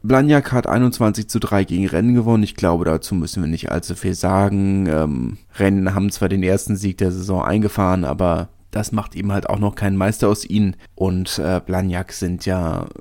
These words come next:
an sich keine so schlechte Mannschaft. Von daher folgerichtig gerade zu Hause Blagnac, ähm, durchaus mit, äh, guten Spielansätzen.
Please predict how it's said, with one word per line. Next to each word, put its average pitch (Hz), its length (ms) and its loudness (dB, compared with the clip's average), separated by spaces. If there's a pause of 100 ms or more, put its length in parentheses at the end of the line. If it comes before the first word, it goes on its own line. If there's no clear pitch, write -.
(220)
an 107 180 0
sich 101 240 -8
keine 98 320 -2
so 110 220 2
schlechte 107 320 2
Mannschaft. 110 460 2
Von 104 200 0
daher 98 580 0
folgerichtig 117 720 2
gerade 101 260 -2
zu 95 220 -4
Hause 98 200 0
Blagnac, 90 600 -2 (100)
ähm, 85 600 -2 (140)
durchaus 95 640 -4
mit, 80 320 -6
äh, 110 160 -4
guten 120 360 0
Spielansätzen. 113 840 0